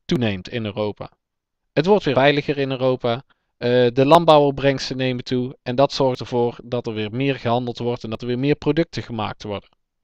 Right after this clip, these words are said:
Vooral door die toename van die handel komt er ook iets anders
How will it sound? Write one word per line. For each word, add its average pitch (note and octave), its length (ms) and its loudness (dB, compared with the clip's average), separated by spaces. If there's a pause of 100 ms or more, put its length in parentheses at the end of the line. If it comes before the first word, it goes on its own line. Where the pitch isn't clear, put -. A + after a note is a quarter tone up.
(880)
Vooral F3+ 280 4
door F#3+ 120 6
die D#3 120 0
toename E3+ 460 2
van C3 200 -2
die A2+ 100 -4
handel E3+ 440 0 (200)
komt G#3 220 0
er F#3+ 60 -2
ook F3+ 120 2
iets E3 180 -6
anders F#3+ 480 -2